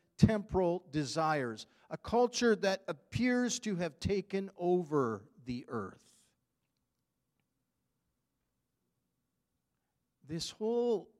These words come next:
Platonic dream is escapist. And for so long in the church, we have come to believe that whenever we consider the kingdom of God, whenever we talk about the kingdom of God,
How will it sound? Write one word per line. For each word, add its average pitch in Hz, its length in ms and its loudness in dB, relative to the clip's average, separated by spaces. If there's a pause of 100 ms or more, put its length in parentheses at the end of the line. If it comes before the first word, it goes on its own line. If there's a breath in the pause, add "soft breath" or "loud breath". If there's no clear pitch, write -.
(180)
Platonic 165 600 -10
dream 175 420 -4
is 123 160 -4
escapist. - 920 -8 (1900)
And 170 200 -4
for 180 160 -2
so 233 380 0
long 208 720 4 (3000)
in 160 160 -14
the 147 100 -8
church, 156 540 -6
we 143 160 -12
have 139 220 -12
come 185 260 -10
to 147 80 -8
believe 156 480 -6
that 143 160 -2
whenever 165 560 -2
we 143 180 -2
consider 156 500 -6
the 120 120 -10
kingdom 165 400 -10
of 113 140 -8
God, 113 340 -2
whenever 127 360 -8
we 123 140 -6
talk 220 380 -6
about 131 320 0
the 131 60 -6
kingdom 127 380 -8
of 110 140 -12
God, 117 260 -2